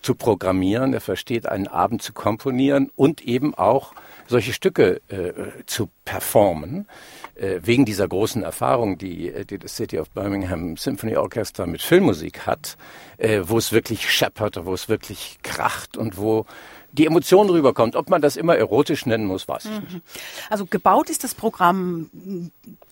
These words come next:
Speaker 2: klassisch, sag ich mal, nicht wirklich originell. Eine Ouvertüre oder ein Eröffnungsstück, ein Konzert und eine Sinfonie.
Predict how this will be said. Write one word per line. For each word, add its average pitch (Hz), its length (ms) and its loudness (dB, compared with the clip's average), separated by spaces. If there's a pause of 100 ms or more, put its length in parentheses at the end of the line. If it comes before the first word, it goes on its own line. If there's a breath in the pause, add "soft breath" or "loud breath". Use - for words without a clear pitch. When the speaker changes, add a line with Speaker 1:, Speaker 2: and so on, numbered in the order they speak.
Speaker 2:
klassisch, 208 480 0
sag 262 200 -4
ich - 160 -10
mal, 262 220 2
nicht 208 260 2
wirklich 196 260 -2
originell. 190 640 0
Eine 170 240 -2
Ouvertüre 220 560 -2
oder 175 100 -2
ein 165 120 -2
Eröffnungsstück, - 640 -4
ein 190 100 -8
Konzert 170 480 -4
und 214 100 -10
eine 175 200 -6
Sinfonie. 156 560 -12